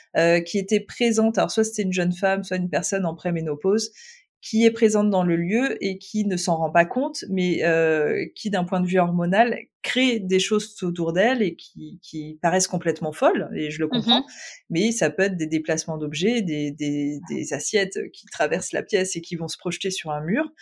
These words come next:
Speaker 1: Moi, je l'ai vu, euh,
Speaker 2: Mhm.
Speaker 1: de mes propres yeux. C'est impressionnant.
Speaker 2: Ah, tu
Speaker 1: Euh, je
Speaker 2: m'étonnes.
Speaker 1: pense aussi que les poltergeists peuvent être créés, euh, je le dis souvent, par un,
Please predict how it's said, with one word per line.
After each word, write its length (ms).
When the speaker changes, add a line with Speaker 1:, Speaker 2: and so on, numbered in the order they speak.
Speaker 1:
Moi, 240
je 100
l'ai 140
vu, 320
euh, 260
Speaker 2:
Mhm. 60
Speaker 1:
de 100
mes 120
propres 440
yeux. 280
C'est 140
impressionnant. 720
Speaker 2:
Ah, 120
tu 60
Speaker 1:
Euh, 60
je 100
Speaker 2:
m'étonnes. 240
Speaker 1:
pense 200
aussi 240
que 80
les 80
poltergeists 800
peuvent 200
être 140
créés, 460
euh, 1040
je 160
le 80
dis 140
souvent, 260
par 180
un, 460